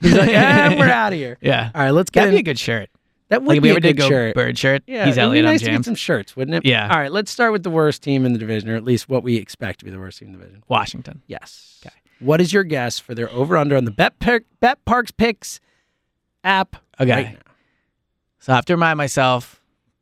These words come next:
Speaker 2: they didn't increase another game this year, right?
Speaker 1: No,
Speaker 2: Same amount of
Speaker 1: just
Speaker 2: games.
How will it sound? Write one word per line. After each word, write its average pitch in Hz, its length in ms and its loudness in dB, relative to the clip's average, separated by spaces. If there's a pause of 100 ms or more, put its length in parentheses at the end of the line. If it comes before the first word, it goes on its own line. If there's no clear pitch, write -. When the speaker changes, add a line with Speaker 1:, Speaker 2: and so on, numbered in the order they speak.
(180)
Speaker 2:
they 151 120 2
didn't 190 180 2
increase 180 340 0
another 127 320 0
game 110 200 -10
this 104 180 -18
year, 104 100 -10
right? 110 260 -4
Speaker 1:
No, 131 60 -6
Speaker 2:
Same 123 100 2
amount 123 140 0
of - 40 -2
Speaker 1:
just 117 100 -6
Speaker 2:
games. 175 120 0